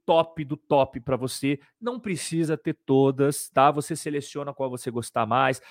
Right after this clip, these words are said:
"Ah, Rob, eu não gosto do McDonald's porque eu não gosto do fast food." Tá bom, então não tem o McDonald's.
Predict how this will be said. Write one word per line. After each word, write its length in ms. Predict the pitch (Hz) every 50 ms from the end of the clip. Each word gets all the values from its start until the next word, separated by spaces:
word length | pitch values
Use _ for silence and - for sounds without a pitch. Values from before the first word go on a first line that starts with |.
| - - -
"Ah, 100 | - 240
Rob, 260 | 220 226 226 214 185
eu 120 | 208 214 214
não 120 | 254 269
gosto 320 | 233 214 208 220 196 175
do 60 | 190 202
McDonald's 500 | 185 - 160 143 170 185 196 196 190 -
porque 280 | - 185 180 - 185
eu 80 | 185 185
não 100 | 185 185
gosto 280 | 160 165 170 160 -
do 40 | 139
fast 260 | - 180 160 - -
food." 220 | - 123 117 113 _
Tá 100 | - 277
bom, 200 | 262 185 180 147 -
então 140 | - 98
não 100 | 101 107
tem 140 | 120 - 147
o 20 | 165
McDonald's. 400 | 202 220 156 139 147 120 -